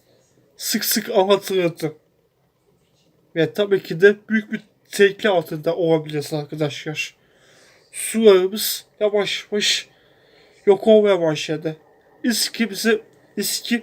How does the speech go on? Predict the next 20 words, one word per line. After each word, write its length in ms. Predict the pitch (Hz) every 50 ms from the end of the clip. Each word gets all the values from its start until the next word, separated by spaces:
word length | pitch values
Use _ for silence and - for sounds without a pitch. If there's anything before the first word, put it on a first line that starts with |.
| - - -
uyardı 380 | 202 190 190 185 185 185 202
arkadaşlar. 800 | 190 185 - 175 160 165 160 151 - - - 160 156 - - - - _ _ _ _ - - - _ _ - _
"Suyunuzu 560 | - - - - - 214 202 185 160 - 208 -
dikkatli 580 | - - - - - 202 196 196 - 208 -
kullanın." 480 | - - 190 190 190 190 196 202 196 - -
diye 220 | 175 185 185 180
bildirimler 460 | 185 190 185 165 185 185 175 196 196 196
size 320 | - - 190 180 196 196
sık 260 | 185 - - - -
sık 200 | - - - -
gelmiştir 640 | - 196 196 190 190 202 - - - - 160 151 160
değil 100 | 180 175
mi? 80 | 156 - - - - - -
Hepinizin 480 | 202 202 202 - 196 180 180 196 190 196
birçoğunuzda 540 | 196 - - 196 175 170 160 156 160 180 175
gelmiştir. 760 | 165 170 165 156 151 - - - - - - - - - - - - - - - - - - - - - - - - - - - - - - - - - - - - - - - - -
Evet 440 | 214 202 170 160 - - - - - 175
arkadaşlar, 760 | 170 165 - 180 170 175 165 156 - - - 170 156 151 160
neden 240 | 175 175 202 202 196
suyu 320 | - - - 196 185 175